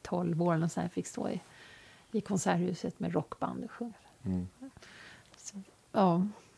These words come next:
Speaker 1: Men jag har nog haft, eh, pianot och parallellt hela tiden.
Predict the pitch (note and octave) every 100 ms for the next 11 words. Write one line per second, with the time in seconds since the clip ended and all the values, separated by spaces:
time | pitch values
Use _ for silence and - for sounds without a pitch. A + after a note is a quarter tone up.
0 | - - - _ - _ - A3+ G#3 G#3
1 | A#3 A3 A3+ - - G#3 F#3+ F3+ E3+ G3
2 | - - F3 F3 F3 F3 - F3+ E3 E3
3 | F#3 C4+ D#4+ D4 - - - E3 D#3+ F3
4 | A3+ F3+ F3+ - D#3+ E3 E3 D#3 E3+